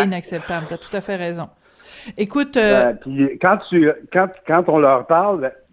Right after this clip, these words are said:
Speaker 1: tu sais, moi, j'ai toujours dit, à tous les vingt ans, ça prendrait une enquête publique sur la police pour régler des... non pas pour, euh, laver notre linge sale, là, mais pour régler des problèmes,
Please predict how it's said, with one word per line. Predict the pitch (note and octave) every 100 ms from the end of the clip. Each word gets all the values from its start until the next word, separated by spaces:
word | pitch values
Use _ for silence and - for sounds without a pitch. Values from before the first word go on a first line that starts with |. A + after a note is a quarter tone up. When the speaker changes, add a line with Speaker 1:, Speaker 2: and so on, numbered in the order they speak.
| D3 _ _ _ -
Speaker 1:
tu |
sais, | F#3+
moi, | E3+
j'ai | D3+ D3+
toujours | E3 D3+ C#3+
dit, | C3 E3+ F#3 -
à | C#3+
tous | F#3+
les | F3+
vingt | D#3 D3 C#3+
ans, | D#3 D3+
ça | C3
prendrait | C3 C3 B2+ D3
une | C3+
enquête | C3 A#2+ D#3 D3 D3 _ _ _ -
publique | - F3 C3+ E3 - _ _
sur | - D3+
la | D3
police | - A#2+ C#3 D#3+ -
pour | -
régler | C3+ D#3 D3+ G3
des... | D3+ -
non | F#3 C4+ D#4
pas | D4+
pour, | F#3 B2
euh, | B2+ A#2 F#2+ G2 _ _ _ -
laver | C3 B2+ D#3+
notre | E3 B2+ C3
linge | C3 A2+ -
sale, | G3 G#3
là, | G2+ - - _ -
mais | C3+
pour | - A#2+
régler | B2+ C#3 D3+
des | F3+ E3
problèmes, | - C#3 C3 C3 F3 A3